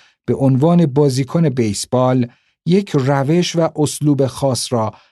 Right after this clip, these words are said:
برای حرکات کششی و پرتاب توپ پیش از شروع بازی توسعه دادم. کل این پروسه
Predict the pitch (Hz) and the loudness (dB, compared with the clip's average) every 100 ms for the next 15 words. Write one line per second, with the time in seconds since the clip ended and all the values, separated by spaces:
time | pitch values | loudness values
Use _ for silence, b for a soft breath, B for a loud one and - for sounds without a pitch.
0 | b - 156 180 175 151 147 139 135 151 | b -2 2 2 2 0 0 -2 0 -2
1 | 139 120 - 120 113 - 117 110 104 b | -2 -6 -4 -4 -4 -6 -4 -4 -6 b
2 | b b 123 147 160 - 156 - 147 131 | b b -2 -2 -2 -2 -2 0 0 0
3 | 123 - 120 107 - - _ _ - 214 | -2 -4 -4 -4 -8 -20 _ _ -6 -2
4 | 202 - 175 143 127 - - 147 151 127 | -2 0 -2 -2 -6 -8 -2 0 2 0
5 | 120 120 104 98 95 82 120 101 - 107 | -2 -2 -2 -4 -6 -4 -6 -6 -4 -6
6 | 82 - - - - _ _ _ _ _ | -8 -14 -18 -20 -20 _ _ _ _ _
7 | _ _ _ _ _ _ _ - 262 233 | _ _ _ _ _ _ _ -4 2 2
8 | 180 151 143 123 107 - 147 | 2 0 0 -2 -2 -2 -2